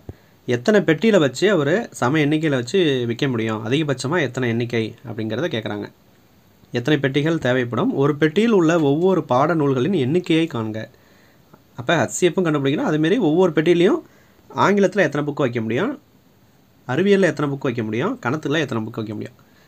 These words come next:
எத்தனை பெட்டி, அந்த ஒவ்வொரு பெட்டியிலையும் மூணு புக்லையும் எத்தனை குவான்டிட்டி வைக்க முடியும் அப்படிங்கிறத கண்டுபிடிக்க சொல்றாங்க. இப்ப நம்ம சொல்லியிருக்கோம், குறைந்தபட்ச, மிக குறைந்த, மிக சிறிய அப்படின்னு கேட்டா எல் சி எம். நான் சொல்லியிருக்கேன்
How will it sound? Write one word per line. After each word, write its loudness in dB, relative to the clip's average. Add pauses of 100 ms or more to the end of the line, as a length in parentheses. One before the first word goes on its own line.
(140)
எத்தனை 0
பெட்டி, 0
அந்த -4
ஒவ்வொரு 2
பெட்டியிலையும் 0
மூணு 0
புக்லையும் 0
எத்தனை -2
குவான்டிட்டி 2
வைக்க -2
முடியும் -4
அப்படிங்கிறத -6
கண்டுபிடிக்க -6
சொல்றாங்க. -10 (1080)
இப்ப -2
நம்ம 2
சொல்லியிருக்கோம், 0
குறைந்தபட்ச, 2 (760)
மிக 2
குறைந்த, 0 (120)
மிக -6
சிறிய -2
அப்படின்னு -2
கேட்டா 0
எல் 2
சி -4
எம். -6
நான் -4
சொல்லியிருக்கேன் -2